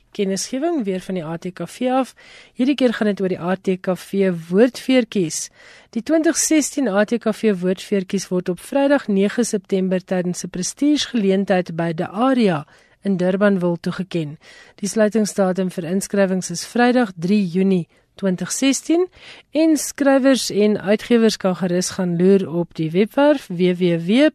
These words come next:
punt A T K V punt org punt Z A vir die reglemente en natuurlik ook vir die inskrywingsvorms.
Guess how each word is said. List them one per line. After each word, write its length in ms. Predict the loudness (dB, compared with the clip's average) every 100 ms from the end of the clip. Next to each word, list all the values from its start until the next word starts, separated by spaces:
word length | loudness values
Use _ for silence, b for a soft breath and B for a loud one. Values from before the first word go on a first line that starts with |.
| 2
punt 320 | 2 2 0
A 200 | 2 2
T 180 | 4 -2
K 160 | 0 -2
V 460 | -2 2 4 4 0 b b b
punt 280 | 0 0 0
org 380 | 2 2 0 -6 -4
punt 260 | 0 0
Z 100 | 0 -2 -2 -4
A 280 | -2 -2 -4 b b b
vir 320 | -4 0 2
die 180 | 2 2
reglemente 720 | 2 0 0 0 2 0 0
en 200 | 0 2
natuurlik 440 | 2 0 -2 -4 -6
ook 160 | -8
vir 140 | -6 -6
die 80 | -6
inskrywingsvorms. 1120 | -10 -8 -8 -8 -12 -10 -10 -10 -10 -12 -14